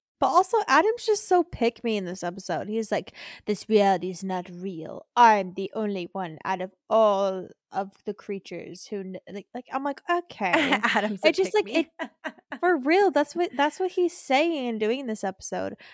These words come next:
Speaker 1: I'm just like, "Ugh." And it was so random. Like, I feel like every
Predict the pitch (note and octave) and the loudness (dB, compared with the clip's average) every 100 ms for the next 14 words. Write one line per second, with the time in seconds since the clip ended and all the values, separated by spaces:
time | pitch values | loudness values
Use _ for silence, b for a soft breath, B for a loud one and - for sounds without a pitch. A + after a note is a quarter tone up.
0 | B A3+ A#3+ B3+ C4 - - G#2+ G#3+ A3+ | B -4 -4 -2 -4 -4 -14 -8 -8 0
1 | C4+ C#4+ D4+ - G4 F#4 D4+ F4+ C4 A3+ | 2 2 0 -2 -2 2 2 2 0 -2
2 | - A3+ G#3+ G4+ - C#4 C#4+ F4 F#4+ | -2 -6 -4 -4 -2 -2 0 -2 -4